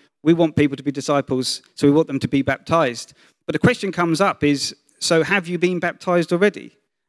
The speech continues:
Um, and I was baptized, um, uh, before I came here. Um, and many people have been baptized, not in full immersion, but actually just as a sprinkle.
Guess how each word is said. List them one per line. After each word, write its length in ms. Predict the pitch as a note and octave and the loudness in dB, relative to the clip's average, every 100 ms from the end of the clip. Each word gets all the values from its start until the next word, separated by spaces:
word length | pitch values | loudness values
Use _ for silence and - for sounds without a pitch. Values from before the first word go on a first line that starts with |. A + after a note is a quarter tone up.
| _ - | _ -4
Um, 440 | C3+ C3+ C3 C3 - _ | 0 0 0 -6 -14 _
and 260 | D3+ D3 C#3 | -6 -4 -4
I 180 | E3 G#3+ | 0 2
was 160 | G#3+ C3+ | 2 0
baptized, 720 | C#3 - - A#2 F#3 - - - - | -4 -6 -2 0 0 -2 -18 -12 -2
um, 480 | C#3 C#3+ C3+ C#3 - _ | 2 2 2 0 -6 _
uh, 100 | - - - - _ | -20 -20 -20 -20 _
before 360 | D3+ - D3+ C#3 | -4 0 2 2
I 20 | |
came 300 | - C#3+ C3 | -2 -2 0
here. 200 | C3+ F#3+ _ _ _ _ - | 0 -2 _ _ _ _ -6
Um, 420 | D3 D3 C#3+ C#3 - _ _ _ - | 0 2 0 -4 -14 _ _ _ -4
and 280 | D#3+ D#3+ E3 | 0 0 2
many 220 | G3 G3+ | 0 2
people 300 | G3 F#3 E3+ | 0 -2 -6
have 200 | G#3 A3+ | -6 0
been 140 | F3 | 0
baptized, 480 | C#3+ C#3 - C3 C#3 | 0 -2 -2 -2 -2
not 260 | F#3 A#3 - _ | 0 0 -2 _
in 160 | - E3 | 2 2
full 200 | - E3+ | 4 4
immersion, 680 | D#3 D#3 D3+ - D3+ D3 C#3+ | 4 4 2 0 0 -2 -6
but 100 | D3 | -4
actually 300 | D#3 - D3 | -4 -4 -6
just 220 | D#3 D3 | -4 -2
as 100 | C#3+ | -2
a 60 | C#3+ | -4
sprinkle. 540 | - G#3 G#3+ D3+ - | -2 0 0 -4 -10